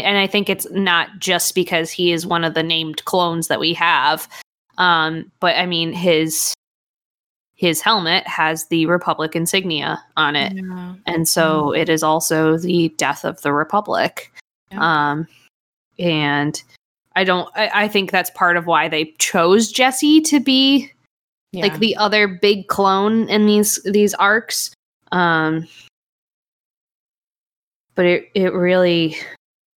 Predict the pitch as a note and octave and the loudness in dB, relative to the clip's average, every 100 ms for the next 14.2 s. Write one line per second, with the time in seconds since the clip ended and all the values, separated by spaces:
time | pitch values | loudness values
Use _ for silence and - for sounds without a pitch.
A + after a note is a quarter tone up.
0 | _ _ _ _ _ _ _ _ _ G3+ | _ _ _ _ _ _ _ _ _ -6
1 | - G#3+ G#3 G#3 G3 F#3+ F3+ F3+ F3 E3 | -2 -2 0 0 2 0 -2 -2 -2 -2
2 | E3 D3+ - F3 F3 F3+ F3 E3 F3 E3+ | -2 -2 -4 -4 -2 -2 0 -2 -2 -2
3 | E3 D#3+ D#3+ D#3 - D#3 D3 C#3+ F#3+ G3+ | -4 -2 -2 -2 0 0 0 0 2 4
4 | G3+ G3+ G3 G3 F#3 - _ _ A3 A3 | 6 6 6 6 2 -4 _ _ -6 -6
5 | G#3 D#3+ D#3+ D#3 D3+ D3+ D#3 D3+ - E3+ | -4 -2 0 0 0 -2 -4 -6 -6 -2
6 | D#3+ E3+ - E3+ D#3 D3+ E3 D#3 F3 E3+ | 0 0 0 0 0 0 0 2 2 2
7 | E3 D#3 D#3+ D3 D3 C#3+ C#3+ C#3+ C#3 _ | 2 0 -2 -2 0 0 0 -2 -6 _
8 | _ _ - G3 F#3 F3+ - G#3+ - E3 | _ _ -10 -6 -4 -4 -6 -10 -12 -6
9 | E3+ E3 - - F#3+ F#3 E3+ D#3 D3+ F3+ | -2 -2 -4 -6 -2 -2 -2 -2 -2 -2
10 | G3 G3 G#3 G3+ G3+ G#3 F3+ F#3 D#3+ G3 | -2 -4 -2 -2 0 -2 -4 -4 -4 0
11 | B3 F#3+ F#3+ - - C4+ C#4 D4+ D4+ B3 | 2 2 2 -2 -4 -4 -2 -2 0 0
12 | A#3 F#3 F3+ F#3+ F3+ F#3 G#3+ G3+ G#3 G#3+ | 0 -2 -4 -4 -4 -4 -4 -2 -2 -2
13 | A3 G#3+ A#3 G3 E3+ F3 G3+ A3 - G3 | -2 -4 -4 -2 -4 -2 -4 -4 -6 -4
14 | F#3+ | -4